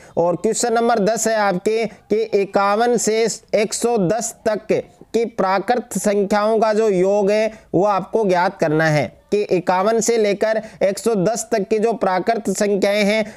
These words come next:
जो नेचुरल नंबर हैं, उनका योग है, उनका सम है, वो आपको ज्ञात करना है। और क्वेश्चन नंबर ग्यारह है आपके कि द्विघात समीकरण एक्स स्क्वायर माइनस एक्स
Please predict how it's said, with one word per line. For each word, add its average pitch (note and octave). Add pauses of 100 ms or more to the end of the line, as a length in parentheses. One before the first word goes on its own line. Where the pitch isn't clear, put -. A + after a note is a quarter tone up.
(120)
जो G3
नेचुरल G#3
नंबर G#3
हैं, G#3 (220)
उनका G3+
योग G3
है, G#3+
उनका G#3
सम G#3
है, G#3+ (200)
वो F3+
आपको G3
ज्ञात F#3
करना E3+
है। D#3 (240)
और E3
क्वेश्चन G#3+
नंबर A3+
ग्यारह G3+
है G#3+
आपके G3+
कि G#3+
द्विघात G3
समीकरण G#3+
एक्स -
स्क्वायर G#3+
माइनस G#3+
एक्स A3